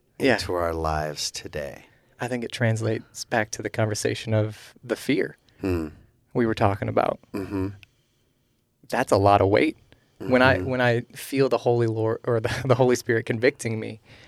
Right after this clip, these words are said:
Speaker 1: to speak onto something,
Speaker 2: Hmm.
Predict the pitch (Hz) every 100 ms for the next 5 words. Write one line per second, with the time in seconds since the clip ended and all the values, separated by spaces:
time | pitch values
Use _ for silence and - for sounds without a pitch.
0 | - _ - - - - 160 180 120 110
1 | - 104 117 113 135 _ _ _ - 92
2 | 82